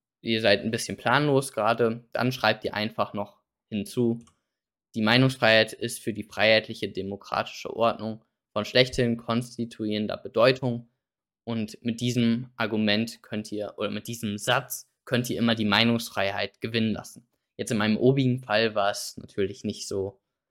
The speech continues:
problematisch, also da finde ich's offensichtlich, dass die Neutralität des Staates gewinnt. Ähm, aber in anderen Fällen, zum Beispiel dieses A C A B oder eben Soldaten sind Mörder, da könnt ihr dann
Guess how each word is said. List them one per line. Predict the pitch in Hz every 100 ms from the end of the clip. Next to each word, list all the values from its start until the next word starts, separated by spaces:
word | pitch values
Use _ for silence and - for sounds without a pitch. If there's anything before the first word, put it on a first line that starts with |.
| _ _ _ _ _ _
problematisch, | 123 107 98 104 117 120 107
also | - 98
da | 98 - 101 101 - _ _ - _ - - _ -
finde | - 113
ich's | 110
offensichtlich, | 98 - 110 113 117 117
dass | - -
die | 107
Neutralität | 107 110 - 101 101 110 104
des | 98
Staates | - 101 107 107 - _ _ _ -
gewinnt. | 120 120 123 131 127 - _ _ _ _ _ _ _ -
Ähm, | 104 101 107 113
aber | 110 113 113
in | 113
anderen | 117 120 127
Fällen, | 127 117 110 110 113 _ -
zum | - 104
Beispiel | 104 - 101
dieses | 104 98 95 - -
A | 117
C | 117 117 98
A | 104 110
B | 139 135 127 131 _ _ _ _ _
oder | 113 101 101 -
eben | 101
Soldaten | 110 107 104 120 95
sind | 107 107 113
Mörder, | 120 117 104 - _ _ _
da | - 113
könnt | 117 107
ihr | 101
dann | 101 98